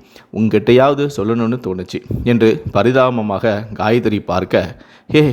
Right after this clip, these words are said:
அதெல்லாம் ஒண்ணும் இல்ல காயு, நான் உன்னோட பெஸ்ட் ஃப்ரெண்ட், நீ என்கிட்ட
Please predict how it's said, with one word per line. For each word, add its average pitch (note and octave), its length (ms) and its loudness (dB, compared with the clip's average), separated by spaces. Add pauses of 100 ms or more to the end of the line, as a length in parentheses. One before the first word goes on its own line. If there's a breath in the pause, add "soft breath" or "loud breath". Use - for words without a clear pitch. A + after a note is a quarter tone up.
(280 loud breath)
அதெல்லாம் C3+ 380 2
ஒண்ணும் A#2+ 220 2
இல்ல A#2 160 2
காயு, F#2+ 340 0 (320)
நான் A#2 240 0
உன்னோட A#2 320 2 (240)
பெஸ்ட் G#2+ 280 -4
ஃப்ரெண்ட், F2+ 280 -6 (440 soft breath)
நீ C3+ 180 4
என்கிட்ட C#3 280 2